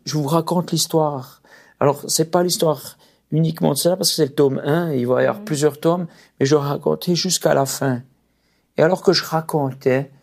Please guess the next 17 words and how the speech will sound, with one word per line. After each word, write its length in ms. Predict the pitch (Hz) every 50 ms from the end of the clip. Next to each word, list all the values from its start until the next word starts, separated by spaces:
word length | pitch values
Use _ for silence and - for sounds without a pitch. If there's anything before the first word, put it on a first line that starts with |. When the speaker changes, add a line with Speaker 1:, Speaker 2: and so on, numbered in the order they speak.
| _ _ _ _ _ _ _ _ _ _ _ _ _ - - _ 135
Speaker 1:
la, 120 | 131 135
la 160 | - - 135
personne 320 | 135 160 165 - - 208 190
à 120 | 156 139
qui 160 | - - 175
je 140 | 156 - 151
raconte 280 | 143 135 139 175 180 170
se 80 | - 147
met 100 | 139 151
à 100 | 151 143
pleurer. 520 | 139 - - 147 151 156 - 147 151 - - _ _
Speaker 2:
Mhm. 300 | 247 269 285 269 226 190 180 - _ _ _ _ _ _ _ _ _ _ _ _ _ _ _
Speaker 1:
Et 420 | 127 127 127 131 131 127 117 - -
tout 140 | - 196 185
le 60 | 190
monde, 220 | 190 202 196 160
tu 120 | - -